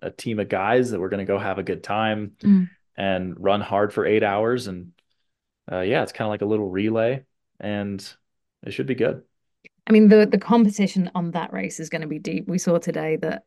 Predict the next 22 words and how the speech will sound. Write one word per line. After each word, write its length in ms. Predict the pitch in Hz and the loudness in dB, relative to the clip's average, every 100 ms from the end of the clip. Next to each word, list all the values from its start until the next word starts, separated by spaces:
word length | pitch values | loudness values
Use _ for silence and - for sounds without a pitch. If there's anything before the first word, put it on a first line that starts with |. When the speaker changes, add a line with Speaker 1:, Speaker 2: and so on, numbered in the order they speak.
| - | -6
Speaker 2:
uh, 260 | 165 165 - | -4 -4 -2
John 180 | 185 | 2
Albon 400 | 196 196 - 165 - - | 4 4 2 -10 -14 -8
is 160 | 165 - | -8 -6
gonna 180 | 151 | -8
be 100 | 143 147 | -6 -6
there. 280 | 156 - - - - _ | -4 -8 -10 -20 -20 _
That's 120 | - 220 | -2 4
gonna 100 | 202 | 4
be 60 | |
the 80 | 175 | 2
Speaker 1:
Mm-hmm. 160 | - - | -4 -4
Speaker 2:
first 220 | 170 - | -4 -2
O 80 | 165 | -4
C 180 | - | -2
R 140 | 160 151 | -4 -4
that 120 | 156 | -6
he's 160 | 147 - | -6 -6
back 280 | 160 - | -10 -8
at 140 | - - | -12 -10
since, 320 | 160 147 - | -10 -12 -6
what, 260 | 170 - | -6 -6